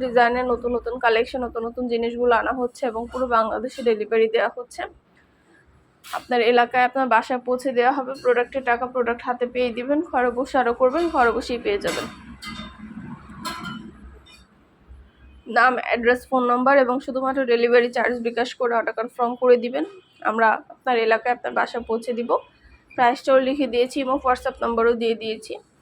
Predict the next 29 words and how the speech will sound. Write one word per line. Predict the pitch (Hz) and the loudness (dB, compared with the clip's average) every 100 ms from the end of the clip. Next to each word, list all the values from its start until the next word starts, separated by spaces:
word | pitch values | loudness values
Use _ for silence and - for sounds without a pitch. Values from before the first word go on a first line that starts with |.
| - | -2
ঢাকার | 226 226 220 | -2 0 0
বাইরে, | 220 233 226 | 2 2 0
ঢাকার | 240 226 214 | -4 -4 -6
মধ্যে | 220 233 | -4 -6
আপুরা | - 233 349 349 | -2 0 0 0
যেটা | 226 226 214 | -2 0 0
লাগবে, | 220 240 226 | 0 -4 -2
যে | 226 220 | -4 -4
যেটা | 233 240 | -6 -6
নিতে | 233 220 226 | -6 -8 -8
চান, | 320 - _ _ _ _ 254 | -8 -8 _ _ _ _ -8
দ্রুত | 247 247 254 | -6 -4 4
করে | 262 247 - | 4 4 0
স্ক্রিনশট | 262 262 269 240 233 | -6 -4 -2 -2 2
দিয়ে | 277 | 4
অর্ডার | 233 220 | 4 2
কনফার্ম | 226 226 240 220 | -4 -6 -6 -4
করে | - 214 | -2 -4
দিবেন। | - - 226 _ _ _ _ _ _ _ _ _ _ _ _ _ _ _ _ _ _ _ _ _ _ | -4 -8 -8 _ _ _ _ _ _ _ _ _ _ _ _ _ _ _ _ _ _ _ _ _ _
প্রতিটা | 262 254 269 269 285 | -2 0 0 0 0
হিজাবের | 240 247 254 262 | 2 2 2 2
কোয়ালিটি | 254 233 240 240 240 | 4 4 4 -2 -4
যেমন | 254 254 254 | -2 -2 -4
ভালো, | 262 247 233 | 0 2 4
দেখতেও | 233 233 247 247 | 2 4 2 2
খুব | 254 240 - | -2 -8 -8
সুন্দর। | 220 190 208 | -6 -6 -6
নতুন | 214 247 254 | -6 -8 -8
নতুন | 247 | -10